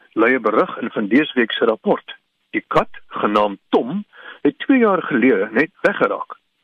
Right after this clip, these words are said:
Die afgelope week egter, midde in die inperking, is sy eienaar laat weet dat die kat in Randburg gekry is, naby die plek waar hy weggeraak het. Rapport verwys in hierdie berig na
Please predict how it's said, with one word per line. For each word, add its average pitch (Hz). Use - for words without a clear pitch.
Die -
afgelope 110
week 151
egter, 214
midde 135
in 113
die 104
inperking, 135
is 131
sy 110
eienaar 147
laat 101
weet 156
dat 220
die 233
kat 254
in 180
Randburg 123
gekry 110
is, -
naby 120
die 196
plek -
waar 104
hy 143
weggeraak 120
het. -
Rapport 220
verwys 139
in 131
hierdie 107
berig 113
na 104